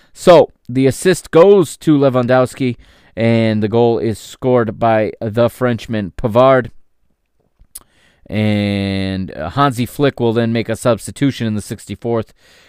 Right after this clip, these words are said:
as Corentin Tolisso replaces Serge Gnabry. In the sixty-seventh, it is Quiñones going down under a challenge from Sane. Kimmich offers his opinion in the, in the aftermath, and then the tempers start to flare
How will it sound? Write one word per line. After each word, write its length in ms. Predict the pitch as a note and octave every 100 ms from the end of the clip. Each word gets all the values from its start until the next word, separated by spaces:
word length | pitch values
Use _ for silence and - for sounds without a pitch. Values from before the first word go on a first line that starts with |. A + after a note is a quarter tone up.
| -
as 560 | G2+ G#2+ G#2 G#2 G2+ -
Corentin 840 | - C3 C3 B2 - B2 A#2 -
Tolisso 580 | - B2+ D#3+ F#3 D#3+ B2
replaces 520 | A2 - A#2 G2+ G2
Serge 380 | - G#2+ G2 -
Gnabry. 520 | - A2 A#2+ A2+ A#2 A2+ _ _ _ _ _ _ _ _ _ -
In 680 | A2 A2 G#2+ G#2+ A2 F2 G#2+
the 480 | A2 A2 G#2+ G#2+ G2+
sixty-seventh, 720 | B2 - A2 - C3 B2 A#2+
it 100 | A2+
is 140 | A2
Quiñones 720 | - B2+ C3+ D#3+ D#3+ B2+ -
going 300 | C3+ B2+ A#2+
down 320 | G#2+ C3 C3+
under 300 | B2 D#3+ D#3
a 60 | B2+
challenge 560 | - - E3 F3 D3 -
from 180 | B2+
Sane. 440 | A2 B2+ A#2 A#2 G#2+
Kimmich 440 | - E3+ C#3+ - _ _ _
offers 420 | C#3 E3+ E3 C#3+
his 160 | A2+ A#2
opinion 460 | A#2 - C#3 B2+ A#2
in 140 | A2
the, 220 | B2+ C3+ -
in 220 | C3 B2
the 220 | A#2 A2+
aftermath, 500 | B2 C3+ - B2 B2+
and 100 | B2
then 120 | C3+ C3
the 100 | A2+
tempers 480 | - C3 - A2+
start 320 | - C#3 B2+ A2
to 60 |
flare 380 | - C3 A#2